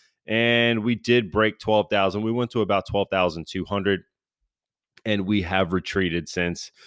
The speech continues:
down about five hundred points to eleven seven. So, uh, a lot of different people taking some cash off or, or some, uh, positions off the table,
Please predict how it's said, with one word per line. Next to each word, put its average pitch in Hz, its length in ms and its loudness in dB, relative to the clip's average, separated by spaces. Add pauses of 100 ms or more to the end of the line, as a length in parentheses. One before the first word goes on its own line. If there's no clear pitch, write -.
(300)
down 143 240 4
about 120 240 6
five 104 200 2
hundred 98 220 -2
points 92 320 -4
to 92 220 -2
eleven 87 500 -2
seven. 82 400 -2 (500)
So, - 360 2 (1160)
uh, 113 200 2
a 123 80 2
lot 160 240 4
of 175 100 4
different 156 280 -2
people 139 240 2
taking 123 380 0
some 120 180 -10
cash 101 360 0
off 98 340 0
or, 95 320 0
or 95 60 0
some, 90 340 -8 (280)
uh, 82 260 -4
positions 117 520 0
off 110 220 4
the 104 80 -10
table, 104 500 4